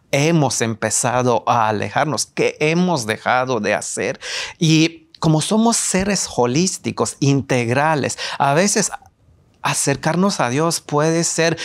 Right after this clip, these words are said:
empezando a tener hábitos saludables. Oscar me hablaba antes de deporte, de, de desayuno.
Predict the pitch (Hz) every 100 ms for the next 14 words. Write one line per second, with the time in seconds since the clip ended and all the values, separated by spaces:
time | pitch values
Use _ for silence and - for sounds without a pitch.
0 | - 165 147 147 139 - 160 165 160 147
1 | 135 143 143 147 143 147 - 127 107 110
2 | 131 160 131 120 - 131 - 143 139 123
3 | 127 139 135 135 143 123 123 117 113 -
4 | 127 139 139 127 - 123 120 123 120 120
5 | 113 127 - 120 113 123 147 156